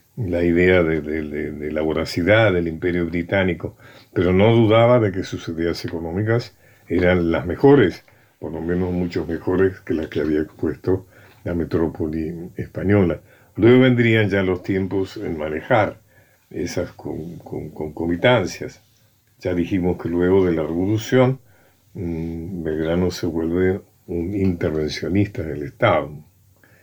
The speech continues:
Y fíjense los nueve principios que los ingleses que él hace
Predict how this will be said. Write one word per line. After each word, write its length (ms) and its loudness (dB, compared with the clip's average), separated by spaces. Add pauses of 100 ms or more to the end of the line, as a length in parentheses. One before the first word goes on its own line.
(1040)
Y 100 -2
fíjense 460 6
los 220 6
nueve 600 6
principios 720 2
que 100 0
los 240 -4
ingleses 500 -2
que 140 -6
él 360 -4
hace 360 -6